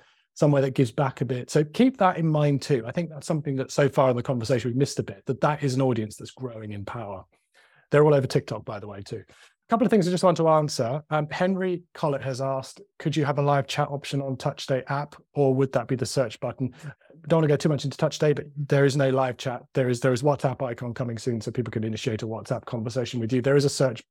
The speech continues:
bar at the bottom where they can tap search and search for their question.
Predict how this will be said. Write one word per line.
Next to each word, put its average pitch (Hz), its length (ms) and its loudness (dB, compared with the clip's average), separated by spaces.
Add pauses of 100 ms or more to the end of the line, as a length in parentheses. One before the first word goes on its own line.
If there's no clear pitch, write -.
(140)
bar 131 300 0 (260)
at 120 80 -8
the - 60 -4
bottom 127 320 0
where 123 100 0
they 123 100 -4
can 123 120 -6
tap 127 240 -4
search 123 280 -2
and 117 100 -4
search 120 260 -4
for 127 120 -8
their 117 100 -4
question. 151 440 -2